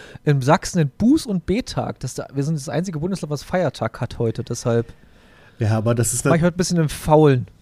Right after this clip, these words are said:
Speaker 2: Das ist auch richtig so. Das macht man an so Feiertagen, weil dafür sind sie da. Also, die
Speaker 1: Mhm.
Speaker 2: Kirche sieht das vielleicht anders, aber die ist uns ja relativ egal.
Speaker 1: Das ist richtig, das ist richtig. Äh, meine Nichte ist dieses Jahr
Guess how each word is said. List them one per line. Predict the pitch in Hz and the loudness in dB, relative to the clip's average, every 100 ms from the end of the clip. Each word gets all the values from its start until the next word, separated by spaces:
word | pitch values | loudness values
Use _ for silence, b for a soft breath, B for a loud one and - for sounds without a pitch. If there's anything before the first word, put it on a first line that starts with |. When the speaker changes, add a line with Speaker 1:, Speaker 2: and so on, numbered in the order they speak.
| _ - | _ -2
Speaker 2:
Das | 165 | 2
ist | 214 | 4
auch | 147 - | 2 0
richtig | - 123 110 | -2 -2 -4
so. | 117 | -4
Das | 127 127 | -6 -4
macht | 143 - | -6 -6
man | 113 | -6
an | 110 110 | -6 -4
so | 113 | -4
Feiertagen, | - 113 107 - 104 113 | -2 0 0 -2 -4 -2
weil | 117 | -2
dafür | 110 - 123 | -4 -4 -4
sind | 123 | -4
sie | 135 | -2
da. | 120 110 104 - _ _ _ _ - | -2 -2 -4 -10 _ _ _ _ -2
Also, | 147 120 | 2 2
die | - 127 | 2 2
Speaker 1:
Mhm. | |
Speaker 2:
Kirche | 151 170 156 | 4 4 4
sieht | 135 131 | 2 4
das | - | 4
vielleicht | 147 127 120 | 6 4 4
anders, | 127 147 147 - | 0 0 -2 -2
aber | 135 123 | 0 0
die | 120 | 0
ist | 120 | -2
uns | 123 | -2
ja | 113 | 0
relativ | 113 113 113 107 | 0 0 -4 -10
egal. | 117 113 104 104 B B B B B B B B _ _ 123 113 | -6 -2 -2 -4 B B B B B B B B _ _ -10 0
Speaker 1:
Das | 151 | 0
ist | 185 143 | 0 -2
richtig, | 156 139 | -4 -4
das | 131 120 | -6 -4
ist | 123 | -6
richtig. | - 117 - B B B B | -8 -10 -12 B B B B
Äh, | 143 151 | 4 4
meine | 147 139 147 | 4 2 2
Nichte | 156 202 - | 2 0 -2
ist | 175 - - | -4 -4 -6
dieses | 175 175 - | -6 -4 -2
Jahr | 160 156 151 | 0 2 0